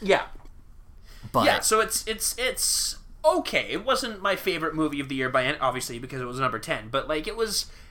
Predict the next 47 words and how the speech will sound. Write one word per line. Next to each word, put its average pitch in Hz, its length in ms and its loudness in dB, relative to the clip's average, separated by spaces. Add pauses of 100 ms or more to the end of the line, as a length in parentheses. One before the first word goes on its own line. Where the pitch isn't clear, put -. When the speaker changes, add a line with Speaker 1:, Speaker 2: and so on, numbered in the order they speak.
(160)
Speaker 1:
I'm 190 120 10
glad 190 340 4
to 185 120 2
have 160 180 4
seen 156 240 0
it, - 300 -4 (320)
but 147 300 0
yeah, - 340 6
Speaker 2:
Yeah. 156 80 2
Speaker 1:
it, 147 280 -8
there 175 100 2
were 170 80 0
some 165 180 0
disappointing 135 600 -2
parts 107 260 0
of 104 80 -6
it, 98 60 -6
and 104 100 -8
it 120 60 -6
wasn't 123 320 2
as 110 420 2 (260)
suspenseful 120 640 -2
and 107 80 -8
terrifying 104 460 -4
as 95 120 -10
I 95 80 -6
was 95 100 -6
hoping. - 260 -14 (760)
So - 240 -12
Speaker 2:
Nope, 427 220 -2
that's - 200 0
fair. - 280 -2 (580)
Speaker 1:
Yeah. 131 140 -4 (1120)
Number 214 180 4
ten, 240 260 4
Gerald's 156 340 4
Game. 90 180 -10 (960)
Speaker 2:
Cool. 214 760 4
My 208 340 8
number 214 240 6
nine 185 680 2
is 147 200 2
a 147 140 4
little 170 300 2
e-, 165 320 2
indie 180 380 0
film 113 520 2